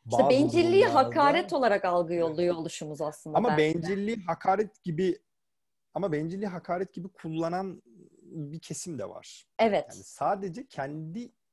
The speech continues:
Speaker 2: söylediği olsun. Yani,
Speaker 1: Ha.
Speaker 2: e, he-, herhangi bir bağlamı olmayan, sırf onun istediği olsuncu tayfa var.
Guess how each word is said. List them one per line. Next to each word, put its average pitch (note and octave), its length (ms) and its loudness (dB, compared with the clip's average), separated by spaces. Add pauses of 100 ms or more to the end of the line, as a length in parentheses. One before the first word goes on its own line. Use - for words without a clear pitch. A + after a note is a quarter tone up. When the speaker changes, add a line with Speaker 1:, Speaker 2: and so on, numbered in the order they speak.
(120)
Speaker 2:
söylediği C#3+ 720 -4
olsun. G2+ 680 -10 (240)
Yani, A2 260 -10
Speaker 1:
Ha. - 260 -2 (120)
Speaker 2:
e, B2 60 -16 (420)
he-, - 280 -18 (220)
herhangi D3+ 540 -8
bir C#3+ 220 -4
bağlamı C#3+ 440 2
olmayan, D#3+ 600 0 (480)
sırf - 300 -10 (380)
onun G#3 360 -4
istediği D3+ 600 -4
olsuncu D#3 760 2
tayfa B2+ 420 -2
var. - 340 -10